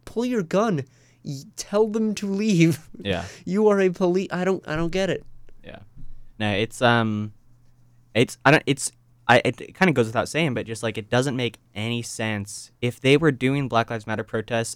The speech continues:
Speaker 2: outside the Capitol and they stormed the building, every single one of those people would be dead. Like,
Speaker 1: Yeah,
Speaker 2: they would
Speaker 1: they,
Speaker 2: not
Speaker 1: they would
Speaker 2: even
Speaker 1: have been chased down, yeah.
Speaker 2: Yeah, exactly.
Speaker 1: As,
Speaker 2: It's
Speaker 1: a, as opposed to, like, the protesters chasing the cops through the building.
Speaker 2: Yeah, they, I mean, some of the cops literally welcome them in. Like, it, <laughs>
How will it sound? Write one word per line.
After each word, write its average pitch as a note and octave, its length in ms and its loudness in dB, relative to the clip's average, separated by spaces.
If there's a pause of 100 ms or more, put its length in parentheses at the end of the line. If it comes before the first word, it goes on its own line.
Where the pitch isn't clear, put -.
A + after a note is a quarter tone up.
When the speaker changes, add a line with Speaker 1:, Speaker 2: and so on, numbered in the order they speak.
(120)
Speaker 2:
outside A#2 260 -4
the A2 60 -14
Capitol A2 380 -4
and G2+ 160 -6
they G#2 140 -4
stormed G#2+ 300 -6
the - 40 -12
building, G#2+ 340 -4 (440)
every A#2+ 360 4
single A2+ 340 -4
one G#2+ 120 -2
of G2+ 60 -2
those G2 140 -4
people F#2+ 200 -10
would F#2 140 -10
be F#2 100 -16
dead. E2 360 -12
Like, A#2 200 -4
Speaker 1:
Yeah, A#2+ 80 0
Speaker 2:
they C3 80 10
would A#2+ 140 4
Speaker 1:
they, - 60 2
Speaker 2:
not A#2+ 180 4
Speaker 1:
they G#2+ 60 2
would C#3 80 2
Speaker 2:
even - 100 0
Speaker 1:
have C3 80 2
been A#2 60 -2
chased - 460 -6
down, C#3 400 -8
yeah. C#3+ 200 -6
Speaker 2:
Yeah, G#2 320 -2
exactly. F#2+ 560 -6 (300)
Speaker 1:
As, A#2+ 100 0
Speaker 2:
It's B2 320 -2
Speaker 1:
a, - 20 -6
as B2+ 100 -6
opposed C#3 360 -2
to, B2+ 60 -4
like, B2 240 -4
the - 100 -8 (840)
protesters C3 560 -6
chasing B2 320 -8
the G#2+ 60 -10
cops - 320 -8
through B2 160 -6
the A#2 100 -2
building. A#2+ 460 -6
Speaker 2:
Yeah, D#3 160 8
they, B2 240 2
I - 40 -6
mean, D3+ 140 2
some F3 120 -6
of E3+ 40 -6
the D#3 60 -6
cops C3 200 -2
literally D3 400 4
welcome C#3 360 0
them B2 160 -4
in. F#2+ 300 -8
Like, G#2 280 -6
it, A2+ 220 -4
<laughs> - 60 -20